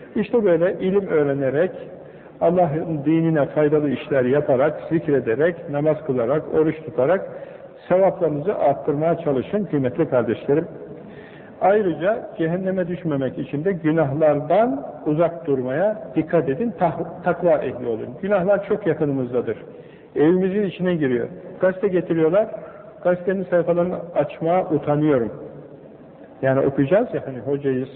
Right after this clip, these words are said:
efendim yazarız, elimiz kalem tutuyor filan diye. Yani gazetenin sayfalarını açmaya utanıyorum.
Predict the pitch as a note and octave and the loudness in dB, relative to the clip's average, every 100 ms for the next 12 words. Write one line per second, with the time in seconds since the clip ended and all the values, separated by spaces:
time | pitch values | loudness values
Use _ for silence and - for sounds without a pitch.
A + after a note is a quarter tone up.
0 | - B2+ B2+ B2+ B2 B2+ C3 C3+ C3 B2+ | -8 -4 -4 -4 -4 -2 0 2 2 0
1 | C3 C3 C3 B2 - - - B2+ B2+ B2 | 0 0 0 -2 -6 -8 0 2 2 0
2 | C3 C3 B2 C3+ C3+ B2+ C3 F#3+ A#3 - | 0 2 2 2 2 2 2 2 0 -6
3 | - - - - - C3+ D3 D#3+ C#3+ E3+ | -14 -16 -18 -20 -8 0 2 2 2 2
4 | F3 F3 E3 D#3 D#3+ D#3+ D#3 E3 F3+ - | 2 -2 -2 -2 0 0 2 0 -2 -2
5 | C#3+ C#3 - D3+ D3+ D3 C#3+ C#3+ D3+ D3 | -2 -2 -2 0 2 0 0 2 2 2
6 | C#3+ G#3 | 2 0